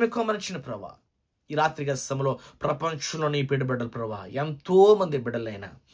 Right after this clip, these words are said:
ఎంతోమంది మీ పోలికల్లో, మీ స్వరూపంలో చేయబడిన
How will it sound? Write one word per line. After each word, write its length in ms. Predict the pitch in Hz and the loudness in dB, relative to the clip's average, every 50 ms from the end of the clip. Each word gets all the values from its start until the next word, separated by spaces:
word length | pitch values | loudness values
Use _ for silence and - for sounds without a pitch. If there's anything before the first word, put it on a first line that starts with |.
| - - - 131 139 | -20 -12 -8 -6 -4
ఎంతోమంది 560 | 143 139 - - 147 139 135 127 120 123 120 120 - - - - - 127 135 | -4 -4 -2 0 0 0 0 0 0 -2 -4 -4 -6 -12 -16 -8 -2 2 4
మీ 100 | 165 190 202 185 - | 4 4 4 2 4
పోలికల్లో, 540 | - 196 190 175 165 - 143 127 123 120 117 113 - - - 151 | 4 4 4 4 2 -2 -2 -2 -2 -2 -2 -4 -8 -8 0 6
మీ 80 | 196 247 262 240 - | 8 8 8 8 6
స్వరూపంలో 560 | - 208 208 226 233 240 240 220 208 202 196 - - - | 8 10 10 12 12 10 8 6 4 4 4 2 0 0
చేయబడిన 420 | - - 208 202 190 180 175 160 | 4 6 8 8 8 6 2 0